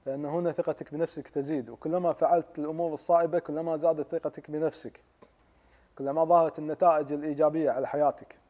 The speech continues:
وأنا أقصد هنا أنك أنت تؤمن بذاتك من حيث أن أنت تعرف بأن الله لا يضيع أجر من أحسن عمله، تعرف أن الله سبحانه وتعالى لا يضيعك،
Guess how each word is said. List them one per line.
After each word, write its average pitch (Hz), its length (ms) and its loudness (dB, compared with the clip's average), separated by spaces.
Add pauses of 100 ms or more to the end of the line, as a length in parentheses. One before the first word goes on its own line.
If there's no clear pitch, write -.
(600)
وأنا 160 220 -2
أقصد 180 240 -2
هنا 185 380 0 (200)
أنك 151 200 -8
أنت - 140 -6
تؤمن 226 560 -4 (640)
بذاتك 208 720 4
من 156 180 -8
حيث 202 280 -2
أن 180 120 -6
أنت 214 500 0 (640)
تعرف 233 500 4
بأن 185 220 -4
الله 196 260 2
لا 202 140 2
يضيع 202 400 0
أجر 190 160 -2
من 185 120 -6
أحسن 190 240 -6
عمله، 175 360 -4 (1400)
تعرف 214 500 6
أن 196 460 -2 (300)
الله 180 180 2
سبحانه 180 300 -2
وتعالى 202 600 6 (100)
لا 160 120 -2
يضيعك، 185 640 2